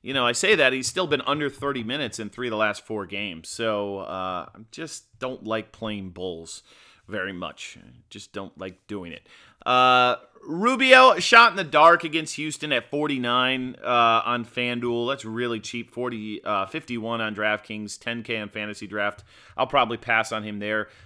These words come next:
But if you need two point guards, you could take a shot in the dark. He got, well, got, what, over thirty, uh, a couple of games ago. Not a great matchup versus Paul, but at least it is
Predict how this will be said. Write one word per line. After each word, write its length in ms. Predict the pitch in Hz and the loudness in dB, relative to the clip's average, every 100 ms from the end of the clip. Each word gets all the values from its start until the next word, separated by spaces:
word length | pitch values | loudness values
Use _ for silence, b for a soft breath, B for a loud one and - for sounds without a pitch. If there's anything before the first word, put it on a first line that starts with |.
| b | b
But 80 | 170 | -6
if 100 | 160 | -4
you 100 | 160 | -6
need 260 | 175 151 | -6 -6
two 280 | - 190 196 | -6 -6 -6
point 320 | - 170 160 | -6 -6 -4
guards, 420 | 165 156 156 147 | 2 6 4 2
you 80 | 151 | -8
could 160 | 156 - | -8 -4
take 160 | 160 | -2
a 40 | 127 | -2
shot 240 | - 135 | 2 2
in 40 | 123 | 2
the 80 | |
dark. 240 | 117 123 135 | 0 -2 -2
He 100 | 170 | -2
got, 320 | 190 170 - | 2 2 0
well, 200 | 139 147 | -12 -6
got, 240 | 165 151 | -2 -2
what, 180 | 143 123 | 2 2
over 200 | 123 123 | 0 -2
thirty, 520 | 120 139 139 135 131 b b b b | -4 -2 0 -2 -6 b b b b
uh, 300 | - 113 110 127 | 0 2 2 0
a 20 | |
couple 340 | 135 131 139 | 0 -2 0
of 80 | 131 | -2
games 280 | 127 131 123 | -2 -6 -6
ago. 280 | 123 127 127 | -4 -2 2
Not 180 | 151 156 | 2 2
a 40 | |
great 340 | 110 139 160 | 2 0 0
matchup 420 | 160 160 156 160 139 | 0 -2 0 -2 -2
versus 300 | 156 139 - | -6 -8 -10
Paul, 300 | 147 156 156 | 0 0 2
but 120 | 127 | -2
at 100 | 107 | -4
least 240 | 139 135 | -6 -8
it 120 | 110 - | -10 -6
is 500 | 127 135 127 120 | -2 -2 -2 -8